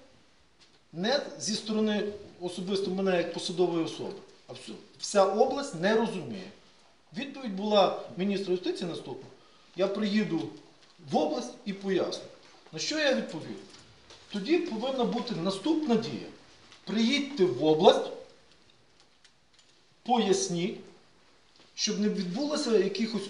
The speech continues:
упереджених дій, які, ну, знов область прославляють на всю Україну».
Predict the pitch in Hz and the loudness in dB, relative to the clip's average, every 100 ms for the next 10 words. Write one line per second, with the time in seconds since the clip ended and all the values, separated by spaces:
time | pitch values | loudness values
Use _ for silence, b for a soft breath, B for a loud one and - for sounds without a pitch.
0 | - 214 233 233 226 175 190 165 139 196 | -6 -2 4 6 6 6 2 0 0 0
1 | 233 - - - _ _ _ _ _ - | 0 -4 -14 -20 _ _ _ _ _ -10
2 | 170 196 240 220 175 - 190 185 170 214 | -10 -8 -2 0 0 -2 -4 -2 4 4
3 | 196 220 269 277 - 185 - 170 196 196 | 6 6 6 6 -2 -4 -2 2 6 6
4 | 160 151 170 147 - - | 4 -2 -4 -6 -8 -12